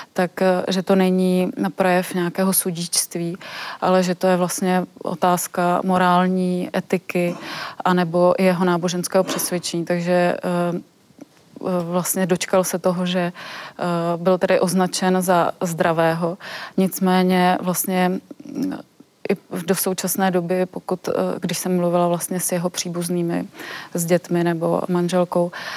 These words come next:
eh, tak říkají, že vlastně doteď i v tom okolí, eh, se setkávají s takovými otazníky, jako když byl tedy v, na psychiatrickém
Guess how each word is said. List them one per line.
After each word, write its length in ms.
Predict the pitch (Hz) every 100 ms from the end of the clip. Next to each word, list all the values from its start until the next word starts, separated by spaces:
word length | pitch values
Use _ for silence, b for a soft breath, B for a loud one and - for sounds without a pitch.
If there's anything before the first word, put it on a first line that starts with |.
| B B
eh, 200 | 180 175 170
tak 160 | 180
říkají, 400 | 185 185 - 185
že 140 | 180 185
vlastně 340 | 180 170 190
doteď 540 | 175 190 - 170 165 -
i 40 | 175
v 60 |
tom 180 | - 185
okolí, 680 | 185 - 190 185 180 175 180
eh, 140 | - 180 180 175 180
se 200 | 180 -
setkávají 920 | 175 190 - 190 180 180 185 185 180 180
s 80 |
takovými 380 | - 185 185 185
otazníky, 600 | 180 190 175 185 175 -
jako 200 | 175 196 185 -
když 300 | 180 185 175
byl 220 | 185 185
tedy 400 | 185 180 180 180 -
v, 100 | -
na 100 | 196
psychiatrickém 1200 | 185 - 185 180 180 - 190 - 190 - 190 185